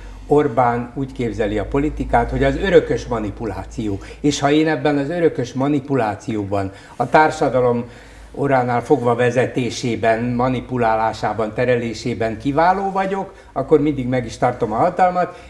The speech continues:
és akár bizonyos dolgokat meg is csinálhatok. Tegyük föl, hogy valamilyen vízió mégiscsak van. Nem vagyok én annyira elvetemült, van,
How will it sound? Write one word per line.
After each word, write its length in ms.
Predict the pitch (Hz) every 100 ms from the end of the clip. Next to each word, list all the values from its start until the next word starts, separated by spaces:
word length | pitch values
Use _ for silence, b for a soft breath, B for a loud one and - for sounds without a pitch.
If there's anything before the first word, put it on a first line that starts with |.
| B
és 280 | 208 208 -
akár 360 | 170 - 143
bizonyos 320 | 127 139 117 110
dolgokat 340 | 123 104 104
meg 180 | 104 104
is 120 | 98
csinálhatok. 760 | - 120 104 98 104 127 117 B B
Tegyük 320 | - 202 170 139
föl, 220 | 151 139
hogy 160 | 127
valamilyen 480 | 110 139 123 113 104
vízió 460 | 107 139 107 110 104
mégiscsak 640 | 110 120 101 - 104 -
van. 240 | 143 131 B B
Nem 280 | 143 180 202
vagyok 340 | 170 143 -
én 180 | 143 131
annyira 320 | 131 123 131
elvetemült, 800 | 135 143 131 131 139 123 120 120
van, 460 | 139 185 190 190